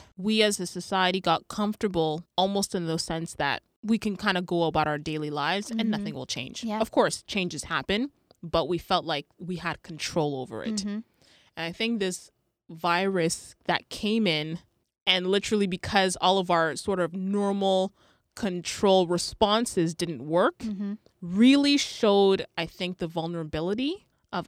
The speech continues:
Speaker 1: us as human beings. And I think moving forward, it just has to,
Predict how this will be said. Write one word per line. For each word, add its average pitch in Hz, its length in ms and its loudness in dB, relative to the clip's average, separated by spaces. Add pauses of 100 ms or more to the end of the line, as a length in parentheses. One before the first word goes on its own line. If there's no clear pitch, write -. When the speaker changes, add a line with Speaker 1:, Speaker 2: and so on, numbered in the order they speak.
Speaker 1:
us 175 280 -4
as 202 200 -6
human 160 320 -10
beings. 190 560 -4 (360)
And 165 120 -8
I 160 60 -6
think 202 600 0
moving 170 300 -6
forward, 202 480 2
it 175 140 -4
just - 280 -10 (460)
has 180 380 -6
to, 180 320 -6